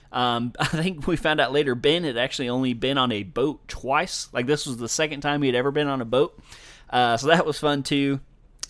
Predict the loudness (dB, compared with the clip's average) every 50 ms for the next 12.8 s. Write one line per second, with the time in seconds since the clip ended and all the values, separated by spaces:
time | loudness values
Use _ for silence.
0 | -8 -6 -4 -4 -2 -2 -2 -2 -2 4 8 10 10 10 10 6 2 2 0 2
1 | 2 4 4 4 4 2 2 2 4 4 4 2 0 -4 -2 0 0 0 0 0
2 | -2 -4 -6 -8 -20 -20 -20 -10 -2 0 2 4 4 4 6 6 4 4 4 2
3 | 2 2 2 0 0 0 0 0 0 -2 -4 -4 0 2 4 4 4 2 2 0
4 | 0 0 0 -2 -2 -2 -2 -2 0 2 2 4 2 2 -2 -2 -2 0 0 0
5 | 0 0 0 0 -4 -6 -8 -12 -20 -20 -20 _ -2 0 2 4 4 2 2 2
6 | 2 4 4 4 2 2 -2 -2 -4 -4 -4 -4 -2 -2 -4 -6 -8 -10 -8 -8
7 | -4 -2 -2 -2 -2 -2 -2 0 2 2 2 2 -2 -2 0 2 2 2 2 2
8 | 0 0 0 -2 -4 -10 -20 -20 -20 -20 -10 -2 4 4 4 4 4 2 2 4
9 | 4 4 2 2 0 -4 -12 -8 -6 -4 -4 -4 -6 -2 0 -2 -2 0 -2 -4
10 | -4 -4 -4 -6 -6 -6 -4 -2 -2 -2 -2 -2 -2 -2 -2 -2 -4 -6 -4 -2
11 | -2 -2 -2 -2 -4 -2 -2 -2 -4 -4 -2 -2 -2 -2 0 -2 -2 -4 -4 -6
12 | -10 -10 -10 -10 -10 -10 -12 -14 -12 -8 -6 -4 -4 -4 -4 -6